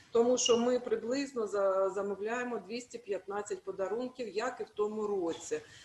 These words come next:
Але ж, звичайно, що це приблизно. Такого не може бути, тому що у нас це гроші коштують. Е, е, список я вам надсилала. Ми його не змінюємо. Мені здається, що я вам три їх надіслала у форматі,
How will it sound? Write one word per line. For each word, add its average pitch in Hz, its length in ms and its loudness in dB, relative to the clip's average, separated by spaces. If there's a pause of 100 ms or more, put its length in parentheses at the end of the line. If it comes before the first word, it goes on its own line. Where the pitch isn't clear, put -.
Але 202 200 6
ж, - 60 0
звичайно, 262 480 2
що 208 140 -2
це 226 180 6
приблизно. 185 920 2 (240)
Такого 262 400 2
не 226 120 2
може 214 300 2
бути, 262 300 -4
тому 202 320 -2
що 208 160 -2
у 185 40 0
нас 196 180 -2 (100)
це 190 120 -2
гроші 175 540 -4
коштують. 151 520 -8 (520)
Е, 180 100 -4 (680)
е, 170 220 2
список 285 640 2
я 240 140 8
вам 226 200 4
надсилала. 202 1120 2 (300)
Ми 262 180 0
його 240 320 0
не 226 180 2
змінюємо. 208 920 0
Мені 240 400 4
здається, 226 540 0
що 208 160 -2
я 208 140 2
вам 202 280 2
три 247 180 0
їх 220 240 -4
надіслала 185 720 0
у 175 80 2
форматі, 196 760 2